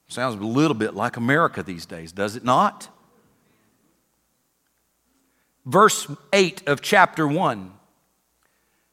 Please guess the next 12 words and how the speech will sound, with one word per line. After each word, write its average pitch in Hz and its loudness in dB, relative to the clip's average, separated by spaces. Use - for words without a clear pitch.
"Now 156 6
there 170 8
arose 190 6
a 196 2
new 196 0
king 170 -2
over 131 2
Egypt 127 -4
who 123 -4
did 147 -6
not 123 -2
know 104 -4